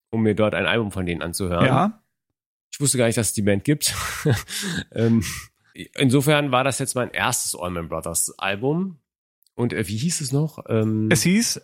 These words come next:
Speaker 2: äh, At Fillmore East.
Speaker 1: Ach ja,
Speaker 2: Ja.
Speaker 1: At Fillmore East. Irgendein Festival, ne? Also eine Live-Aufnahme von einem Festival.
Speaker 2: Ja, das war so ein, so ein Club in New York, Fillmore East. Es gab auch Fillmore
Speaker 1: Ah, ach
Speaker 2: West.
Speaker 1: so.
Speaker 2: Der,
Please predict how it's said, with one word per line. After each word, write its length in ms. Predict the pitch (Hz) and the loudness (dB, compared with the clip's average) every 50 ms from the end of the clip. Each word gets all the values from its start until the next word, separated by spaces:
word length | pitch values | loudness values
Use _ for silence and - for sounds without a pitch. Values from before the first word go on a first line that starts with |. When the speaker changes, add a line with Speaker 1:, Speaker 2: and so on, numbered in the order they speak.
| _ | _
Speaker 2:
äh, 240 | - 160 175 170 - - | 2 4 4 4 2 0
At 140 | 170 151 - | -2 -2 0
Fillmore 420 | - - 147 160 180 202 220 233 | 2 2 4 4 4 4 2 2
East. 480 | 202 202 139 120 107 - - - - - _ _ _ _ _ _ _ _ _ _ _ _ _ _ _ _ _ _ _ _ _ | 2 2 2 2 2 0 -2 -2 -6 -10 _ _ _ _ _ _ _ _ _ _ _ _ _ _ _ _ _ _ _ _ _
Speaker 1:
Ach 120 | - 113 104 | -6 -4 -2
ja, 160 | 95 82 - - | -2 -2 0 2
Speaker 2:
Ja. 120 | 143 131 | 2 2
Speaker 1:
At 100 | 117 - | 2 -2
Fillmore 560 | - - 117 117 127 127 113 104 98 98 - - | -4 -2 -2 0 0 0 0 0 0 0 -2 -4
East. 340 | - 80 71 - - - - - | -6 -6 -6 -4 -6 -6 -4 -2
Irgendein 420 | 110 104 101 101 - - 80 82 | 0 0 0 0 -2 -4 -4 -2
Festival, 400 | - - 135 - - 87 76 67 | 2 2 2 2 2 0 -2 0
ne? 240 | 65 82 123 139 139 | 0 0 0 0 2
Also 220 | - 98 90 104 - | 0 2 2 2 0
eine 240 | - 90 90 90 90 | 2 0 2 2 2
Live-Aufnahme 640 | 87 82 98 104 - 110 - 104 87 82 85 87 87 | 2 2 0 0 -2 -4 -4 -2 -2 -2 -2 -4 -4
von 200 | - 92 87 - | -6 -8 -8 -6
einem 380 | 85 85 92 98 110 117 113 - _ _ | -6 -4 -4 -4 -4 -6 -6 -10 _ _
Festival. 380 | - 170 - - - - - | -4 -2 -2 -2 -2 0 2
Speaker 2:
Ja, 60 | 196 | 2
das 160 | 196 196 175 220 | 4 4 4 4
war 120 | 240 214 | 2 4
so 100 | 208 220 | 4 4
ein, 140 | 220 208 190 | 2 2 2
so 140 | 175 196 214 | 2 2 2
ein 100 | 208 - | 2 2
Club 300 | - - 277 285 - 151 | 2 2 2 2 2 2
in 120 | 156 165 | 2 4
New 60 | 180 185 | 4 4
York, 380 | 202 208 190 127 110 - - | 4 4 4 4 2 0 -4
Fillmore 420 | - - 151 139 131 127 120 92 123 | -2 0 2 4 4 4 2 2 2
East. 340 | 120 110 - - - - - _ _ _ _ _ _ _ | 0 0 0 -2 -4 -8 -10 _ _ _ _ _ _ _
Es 120 | 170 - - | 2 4 4
gab 180 | 220 226 - | 4 2 2
auch 120 | 196 196 - | 2 0 0
Fillmore 360 | - - 233 220 214 156 175 | 2 2 4 4 6 6 6
Speaker 1:
Ah, 40 | 190 | 6
ach 40 | 202 | 6
Speaker 2:
West. 200 | 233 233 - - | 4 4 4 2
Speaker 1:
so. 120 | 127 90 - - - _ _ _ _ _ _ _ - | 0 0 -2 -6 -10 _ _ _ _ _ _ _ 0
Speaker 2:
Der, 220 | 170 175 170 185 | 2 2 2 0